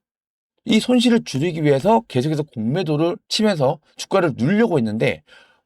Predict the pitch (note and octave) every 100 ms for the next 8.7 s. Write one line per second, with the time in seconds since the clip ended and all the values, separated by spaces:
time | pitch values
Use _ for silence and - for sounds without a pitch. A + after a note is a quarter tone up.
0 | _ - A#2 F#3+ - C#3 G2 A2 A3 E3+
1 | G#2 F#2 E2+ D#2+ - _ _ _ _ _
2 | _ D3+ A3 A#3 G#3+ G3+ A3+ B3 B3 -
3 | A2 D3 D#3+ A#2+ F2 D#2+ - D2+ _ _
4 | _ _ _ _ _ - D3 F3+ B3 A3+
5 | A#3 A3 C#3+ C#3 F2 - F2 _ _ _
6 | _ - G3+ G#3 F#3+ B2 A#2+ - _ _
7 | _ - A#3+ A#3 A3+ - C4 A#3 - F#2+
8 | D#2+ D3+ D#3 D#3+ G2+ F2+